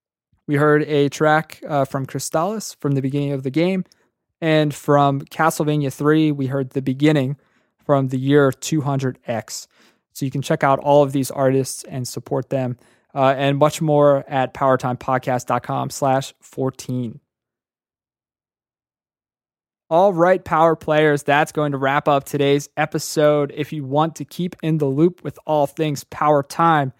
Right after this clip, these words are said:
check out powertimepodcast dot com slash unlocked, uh, to join our private community and receive the weekly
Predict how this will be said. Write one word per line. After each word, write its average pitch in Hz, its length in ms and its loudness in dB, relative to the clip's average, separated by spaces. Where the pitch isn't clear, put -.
check 233 280 0
out 180 160 6
powertimepodcast 139 960 2
dot 131 220 0
com 135 260 -4
slash 131 400 0
unlocked, 139 720 0
uh, 135 160 4
to - 100 -8
join 139 260 0
our 139 200 -2
private 131 340 -2
community 156 560 0
and 143 240 0
receive 139 380 -2
the 127 80 -2
weekly 135 560 -4